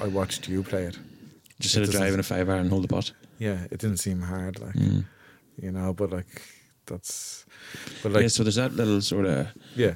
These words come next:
Speaker 1: come
Speaker 2: in
Speaker 1: on.
Speaker 2: me that I enjoy a, a difficult golf hole.
Speaker 1: Yeah, but that's okay.
Speaker 2: Yeah.
Speaker 1: But
Speaker 2: But
Speaker 1: does
Speaker 2: then
Speaker 1: a
Speaker 2: again
Speaker 1: difficult golf hole mean it's great?
Speaker 2: No, but as, as you've said, like, just
Speaker 1: Like
Speaker 2: don't make a par four, four eighty up the hill.
Speaker 1: Yeah.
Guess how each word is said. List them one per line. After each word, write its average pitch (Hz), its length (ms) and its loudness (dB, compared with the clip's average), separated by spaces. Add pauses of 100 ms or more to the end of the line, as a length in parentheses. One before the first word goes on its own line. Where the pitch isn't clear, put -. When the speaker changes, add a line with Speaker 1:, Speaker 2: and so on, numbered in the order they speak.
(180)
Speaker 1:
come 117 100 0
Speaker 2:
in 113 80 4
Speaker 1:
on. 110 40 6
Speaker 2:
me 110 180 6
that 104 120 4
I 104 40 2
enjoy 101 400 2
a, 87 260 -2 (1080)
a 110 80 0
difficult 110 540 0
golf 107 280 -2
hole. 117 260 4 (220)
Speaker 1:
Yeah, 190 260 -2 (380)
but - 120 -6
that's 190 180 0
okay. 170 380 -2 (120)
Speaker 2:
Yeah. 113 340 2 (300)
Speaker 1:
But 123 140 2
Speaker 2:
But 113 80 4
Speaker 1:
does 127 100 8
Speaker 2:
then 131 80 6
Speaker 1:
a - 40 6
Speaker 2:
again - 160 4
Speaker 1:
difficult 117 320 4
golf 123 260 2
hole 117 180 0
mean 107 220 0
it's 87 140 -2
great? 104 360 0 (1200)
Speaker 2:
No, 123 340 2
but 135 120 -2
as, 160 240 0
as 151 280 0
you've 117 160 6
said, 113 360 4 (520)
like, 101 140 2
just - 80 2
Speaker 1:
Like 131 180 2
Speaker 2:
don't 123 100 4
make 113 120 4
a 110 60 0
par 110 200 2
four, 110 260 2
four 110 220 4
eighty 104 220 4
up 101 140 0
the - 100 -2
hill. 101 240 2 (320)
Speaker 1:
Yeah. 123 240 0